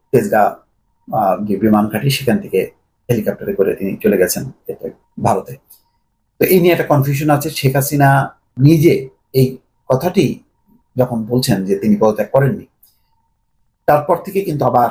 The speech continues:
সেই কথাটা ধুমায়িত হচ্ছে যে তিনি বলছেন যে, যে সামাজিক যোগাযোগ মাধ্যমে তার যে একটা অডিও ভাইরাল হয়েছে, সেখানে তাকে বলতে শোনা যায় দেশ ছাড়লেও পদত্যাগ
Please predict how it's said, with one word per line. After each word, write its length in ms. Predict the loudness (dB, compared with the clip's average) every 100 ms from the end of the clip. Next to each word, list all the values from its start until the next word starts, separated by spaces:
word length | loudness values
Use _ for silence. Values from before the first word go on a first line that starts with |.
| -4
সেই 300 | -8 -8 -10 -16 _ -6
কথাটা 500 | -2 -2 -2 -4 -2
ধুমায়িত 420 | -2 -2 -2 -4
হচ্ছে 440 | -10 -6 -2 -2 -4 _ _ _ _
যে 60 | -2
তিনি 220 | 2 4
বলছেন 480 | 4 2 0 -4 -6 -12 _ _ _ -2
যে, 300 | 2 2 -2 -14 _ _ _ _ _ -4
যে 220 | 0 0
সামাজিক 400 | 2 2 2 -2
যোগাযোগ 340 | -2 -2 -2 -4
মাধ্যমে 280 | -4 -4
তার 180 | -2 -2
যে 100 | 0
একটা 240 | -4 -2 0
অডিও 400 | 0 0 -2 -4 _ _
ভাইরাল 300 | 0 2 2
হয়েছে, 300 | 0 -8 -12 -14 _ _ _ -4
সেখানে 580 | -2 0 0 0 -2 -10 _ _ _ _
তাকে 400 | -4 -4 -8 -8 _ _ _ -4
বলতে 220 | -2 -2
শোনা 220 | 0 0
যায় 180 | 2 0
দেশ 300 | 2 -2 -2
ছাড়লেও 420 | -2 0 2 0
পদত্যাগ 400 | 0 -2 -6 -12